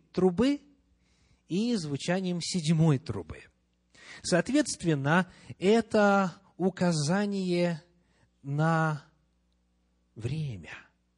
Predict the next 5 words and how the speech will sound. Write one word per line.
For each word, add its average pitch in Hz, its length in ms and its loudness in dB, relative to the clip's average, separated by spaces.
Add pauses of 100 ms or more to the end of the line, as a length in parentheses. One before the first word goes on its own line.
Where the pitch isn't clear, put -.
(960)
когда 107 420 -8
должны 104 560 -8
произойти 113 680 -10
эти 104 340 -14
события. 165 640 -12